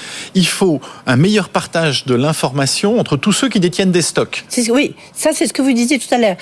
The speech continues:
Speaker 2: Moi, j'ai, j'ai, je pensais presque plutôt aux, aux médecins. Comme vous dites, quand il y a le pop-up qui doit sortir, sauter sur son ordinateur, j'entendais quelqu'un ce matin qui disait : « Mais non, mais à la limite, il faut qu'ils disent, euh, bah, là, là, il y en a plus de tel antibiotique, donc on va prendre,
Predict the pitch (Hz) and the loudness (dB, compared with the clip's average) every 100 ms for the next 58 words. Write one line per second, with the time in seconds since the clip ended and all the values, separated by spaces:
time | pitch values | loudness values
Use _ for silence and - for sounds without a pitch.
0 | - - 262 226 196 233 202 254 - 294 | -12 -4 0 2 2 0 0 -2 -2 -2
1 | 339 311 - 349 - 233 240 - 269 220 | -2 -4 -4 -2 -2 -4 -4 0 2 2
2 | 190 208 220 233 - 269 320 392 - - | 2 2 2 0 0 0 0 -4 -14 -20
3 | - - 247 226 247 311 302 220 190 185 | -18 -2 0 2 2 0 2 2 2 0
4 | 233 196 247 - 220 196 196 208 202 214 | -2 -2 -4 -2 -2 0 0 0 0 -2
5 | - 214 240 240 214 226 - 214 196 202 | -2 -2 -2 -2 0 -2 0 0 2 0
6 | 202 285 302 - - - 233 254 247 247 | 2 -2 -2 -10 -12 -4 -2 0 0 0
7 | 233 262 247 240 294 285 220 220 262 254 | -2 -2 0 0 0 0 0 2 2 4
8 | 277 226 220 247 311 - - - 233 - | 4 4 2 2 0 -2 -18 -4 -4 -2
9 | 320 233 240 202 269 262 190 170 - - | -2 0 0 2 2 2 0 -2 -16 -8
10 | - 208 196 175 160 - - 214 220 226 | 0 2 4 2 -2 -8 -2 -2 0 0
11 | - 240 262 226 214 214 294 330 320 226 | 2 0 2 2 0 0 0 2 2 2
12 | 202 - 247 226 220 220 226 330 - 190 | 0 0 -2 -2 0 0 0 -4 0 0
13 | 247 233 214 214 - 269 | 0 0 0 -2 -2 0